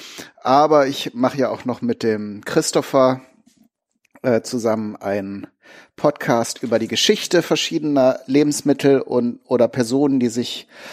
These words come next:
äh, da verdient gemacht haben um die Kulinarik. Ähm, und da hatte ich schon mal eine Folge über Tofu gemacht.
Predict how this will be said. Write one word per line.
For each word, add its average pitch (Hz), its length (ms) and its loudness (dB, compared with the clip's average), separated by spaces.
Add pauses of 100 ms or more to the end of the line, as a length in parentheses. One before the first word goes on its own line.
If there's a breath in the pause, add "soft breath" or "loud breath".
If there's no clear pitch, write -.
(220 loud breath)
äh, 110 440 2
da 110 500 0
verdient 139 360 0
gemacht 131 400 0
haben 123 240 2
um 117 100 -6
die 113 80 -6
Kulinarik. 117 800 0 (560 loud breath)
Ähm, 120 420 0
und 131 120 0
da 139 100 2
hatte 170 120 0
ich 147 80 -2
schon 156 100 2
mal 143 60 6
eine 135 100 4
Folge 143 260 2
über 123 160 0
Tofu 147 340 -2
gemacht. - 600 -2